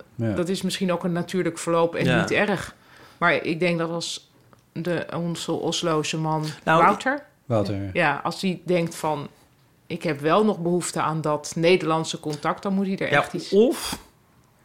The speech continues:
Speaker 3: is hij, kent hij zichzelf wel? Want als ik nou een reden zou hebben om naar Oslo te verhuizen, zou het, behalve het weer, zijn
Speaker 2: <laughs>
Speaker 3: van, eh, misschien wel om eigenlijk van een hele hoop mensen af te komen.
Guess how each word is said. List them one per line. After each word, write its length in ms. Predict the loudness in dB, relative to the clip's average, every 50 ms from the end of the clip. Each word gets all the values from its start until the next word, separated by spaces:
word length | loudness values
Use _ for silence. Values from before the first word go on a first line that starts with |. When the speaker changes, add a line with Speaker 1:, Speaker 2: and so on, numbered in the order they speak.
| _ _ 2
Speaker 3:
is 200 | 2 4 4 4
hij, 280 | 4 2 2 0 -4 0
kent 200 | 2 2 4 4
hij 140 | 4 4 2
zichzelf 400 | 2 2 2 4 6 6 4 6
wel? 180 | 6 4 6 6
Want 160 | 4 2 4
als 220 | 4 4 4 4
ik 180 | 2 2 2 4
nou 220 | 4 6 6 6
een 60 | 6
reden 240 | 6 4 4 4 4
zou 100 | 2 2 2
hebben 180 | 4 4 4
om 60 | 4
naar 120 | 4 4 2
Oslo 260 | 2 0 2 0 0
te 100 | 0 -2
verhuizen, 480 | -2 -2 0 2 2 2 2 2 0 0
zou 220 | 0 2 4 2
het, 180 | 2 0 -4 -10 -12 _ _ _ -20 -20 -20 -20 -20 -20 _ _ _ _ _ _
behalve 540 | -16 -14 -8 -2 0 2 2 2 2 2 0
het 140 | -2 -2 0
weer, 400 | 2 2 4 4 2 0 -4 -6 -12 -14 -14 -14 -10 -10 -8 -2
zijn 320 | 4 4 6 6 6 4 4 4
Speaker 2:
<laughs> 100 | 6 6
Speaker 3:
van, 180 | 8 6 6 6
eh, 340 | 6 6 6 6 6 6 4 0 -2 -10 -20 -20 -20 -20 -20 -20 _
misschien 320 | 0 2 4 4 4 6
wel 140 | 8 6 6
om 260 | 6 6 4 4 6 6
eigenlijk 380 | 4 4 2 2 0 -6 -8 0
van 160 | 2 4 6
een 60 | 6
hele 140 | 6 4 6
hoop 160 | 4 4 4
mensen 300 | 4 4 4 4 4 4
af 120 | 2 2 0
te 80 | -2 -4
komen. 500 | 0 2 2 4 4 2 0 0 -2